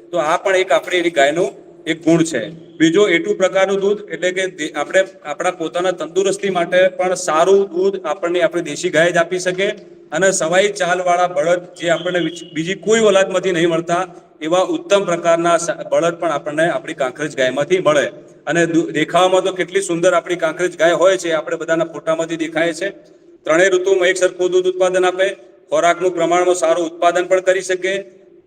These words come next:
ઓછી ખર્ચમાં વ-, અને ઓછી સારવારમાં એ નિભાવી શકાય અને દસ થી બાર વેતર આપણે એમાંથી લઈ શકીએ.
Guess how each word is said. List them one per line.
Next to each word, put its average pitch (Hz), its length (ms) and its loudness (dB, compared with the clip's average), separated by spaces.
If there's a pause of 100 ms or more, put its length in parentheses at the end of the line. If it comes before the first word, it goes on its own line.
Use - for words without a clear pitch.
ઓછી 165 300 -2
ખર્ચમાં 208 720 -2
વ-, 147 60 -6
અને 170 260 -2
ઓછી 196 480 -6
સારવારમાં 190 720 0
એ 180 120 -2
નિભાવી 160 380 0
શકાય 185 420 2 (340)
અને 175 160 -2
દસ 147 200 -2
થી 180 160 -2
બાર 160 280 2
વેતર 165 300 -2
આપણે 156 240 -2
એમાંથી 147 600 -2 (180)
લઈ 156 160 0
શકીએ. 156 500 -4